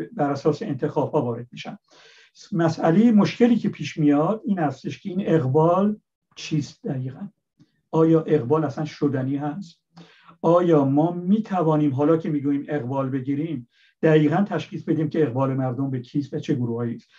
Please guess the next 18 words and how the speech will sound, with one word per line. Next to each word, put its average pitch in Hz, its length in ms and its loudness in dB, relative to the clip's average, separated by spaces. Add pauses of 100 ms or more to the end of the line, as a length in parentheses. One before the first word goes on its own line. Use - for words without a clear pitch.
(140)
توجهش 156 440 2
داشته 180 260 -2
باشین 185 220 -2
در 147 120 2
سال 170 240 -2
پنجاه 143 380 -2
و 147 40 0
هفت 180 220 -4 (240)
یک 160 200 -2
مشکلی 160 400 -4
پیش - 240 -8
اومد. - 260 -10 (1000)
پشت 165 280 0
پرده 151 580 -2 (1120)
نهضت، 156 480 2
سازمان 156 460 2
نهضت 131 360 -2
آزادی 120 440 -6